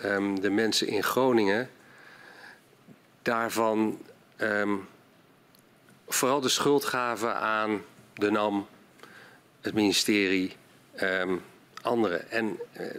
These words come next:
ik heb nog steeds de overtuiging dat door meer zelf de regie te pakken, zelf meer, ehm, eh, niet alleen te zeggen wat er allemaal fout is, maar ook aan de slag te gaan, eh, om dingen te verbeteren, dat er meer mogelijk is. Ik weet dat dat, ehm,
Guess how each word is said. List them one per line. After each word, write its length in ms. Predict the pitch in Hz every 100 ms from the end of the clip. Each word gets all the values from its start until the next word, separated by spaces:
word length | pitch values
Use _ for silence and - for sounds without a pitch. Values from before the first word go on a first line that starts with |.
| -
ik 200 | 403 -
heb 260 | - 123 -
nog 240 | - 123
steeds 380 | - 156 151 -
de 80 | -
overtuiging 920 | 120 107 110 113 104 98 113 113 113
dat 380 | 110 110 - - -
door 380 | - - 127 123
meer 320 | 120 127 123
zelf 400 | 113 - 139 147
de 100 | 147
regie 340 | 120 110 - 120
te 120 | -
pakken, 440 | - 95 - 101 - - - - - -
zelf 460 | - 113 131 123
meer, 400 | 117 120 110 107
ehm, 560 | 101 - 110 107 104 104
eh, 720 | - 110 101 101 101 98 98
niet 420 | 101 110 117 123
alleen 380 | 123 110 104 104
te 120 | -
zeggen 260 | 95 110 98
wat 160 | 101 104
er 60 |
allemaal 180 | 101 101
fout 360 | - 123 113 107
is, 120 | 87
maar 260 | 98 98
ook 220 | - 117 117
aan 120 | 110
de 60 |
slag 260 | 101 - 107
te 100 | 113
gaan, 300 | - 95 95 98 - - - - -
eh, 280 | 104 95 98
om 180 | - 104
dingen 220 | 104 98
te 80 | 90
verbeteren, 480 | 95 101 104 98 95
dat 160 | 101
er 80 | 104
meer 220 | 98 104
mogelijk 400 | 104 104 95 92
is. 200 | 82 - -
Ik 180 | 104
weet 220 | 127 139 135
dat 140 | 120
dat, 220 | 110 98
ehm, 340 | - 117 98